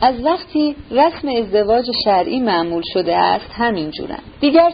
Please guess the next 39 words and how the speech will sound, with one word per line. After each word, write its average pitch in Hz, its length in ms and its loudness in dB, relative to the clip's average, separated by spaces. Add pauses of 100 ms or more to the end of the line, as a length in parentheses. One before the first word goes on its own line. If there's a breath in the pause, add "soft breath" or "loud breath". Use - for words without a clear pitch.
چیزی 330 200 -2
ندارم 185 520 -2
بر 170 140 2
این 170 120 -6
داستان 165 380 -4
اضافه 170 380 -2
کنم، 180 320 -8
ولی 247 240 0
کار 302 320 2
پتیای 294 500 -2
بینوا 247 460 0
بعد 226 240 2
از 202 140 -2
این 208 120 -8
ماجرا 180 500 -2
پاک 262 420 2
خراب 165 460 -2
شد. - 200 -10 (680 loud breath)
اول 277 280 4
فکر 370 260 -8
می‌کردم 320 400 0
که 262 120 -4
وقتی 226 280 -2
بفهمد 226 560 -2
سرم 233 300 2
را 220 120 2
خواهد 175 460 0
برید 170 320 -4
و 175 60 2
حتی 180 260 -2
خود 208 280 0
را 214 100 2
برای 185 300 2
برخورد 208 600 2
با 214 100 4
او 226 120 4
آماده 196 400 -2
کرده 165 380 0
بودم، 156 320 -4